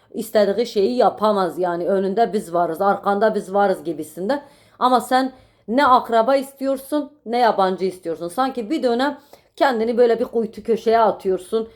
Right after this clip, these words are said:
Hiç kimseyi duymamak, görmemek, kimseyle konuşmamak. Yani yeniden bir şeylere başlamaya mecalin yok. Yok. Ama senin üstünde duruyorlar. "Hani şunu yap, bunu yap." Boş ver, sen onları boş ver, sen kendine bak.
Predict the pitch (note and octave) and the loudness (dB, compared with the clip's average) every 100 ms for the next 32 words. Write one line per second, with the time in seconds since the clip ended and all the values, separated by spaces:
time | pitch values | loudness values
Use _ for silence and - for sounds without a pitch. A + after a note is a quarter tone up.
0 | _ - D4 - A#3 A3 G#3 G#3 G#3 G#3+ | _ -8 -8 -4 -6 0 2 2 2 0
1 | G3 E3+ F3 F3 G3 A3 G3+ F#3+ F3+ F3+ | 0 0 0 -2 2 4 4 2 -2 -4
2 | F3+ - B3+ A3 G#3+ G3+ - F#3 F#3+ F3+ | -6 -6 -6 -2 0 0 0 -2 -2 -4
3 | F#3 E3+ F3 E3+ - - - B3 B3 C4 | -2 0 0 0 -6 -12 -2 0 2 0
4 | F4 D4+ D#4+ C4 G#3+ B3+ A#3+ B3+ D#4+ A#3+ | 2 4 2 2 -4 -2 0 2 2 2
5 | A3 A#3 A#3+ C#4+ A#3+ G3+ G#3+ A3+ D4 G3+ | 0 -2 -2 -2 0 2 2 2 0 -2
6 | E3+ - C4 D4+ D4+ _ _ _ - C#4 | -4 -2 -2 -2 -4 _ _ _ -2 0
7 | G#3 C#4 D4 C#4+ - B3+ B3+ B3 B3 C4+ | 0 0 0 -2 -4 -2 0 0 0 0
8 | A#3+ F#3+ G3+ A3 A3+ A3 A3+ A3+ A#3 A3+ | 2 2 2 0 0 -4 -6 -6 -2 0
9 | G#3+ G3+ A3 A3+ G#3+ G#3 - _ _ - | 0 -2 -4 0 0 0 -6 _ _ 0
10 | A3+ C4 A#3 G#3 A#3 A#3 G#3+ G#3 A3 A3+ | 2 2 0 2 2 2 2 2 2 0
11 | A3 F#3 G#3 G#3 F#3 F3 F#3+ D#3+ | -2 -4 -4 -2 -2 -2 -2 -2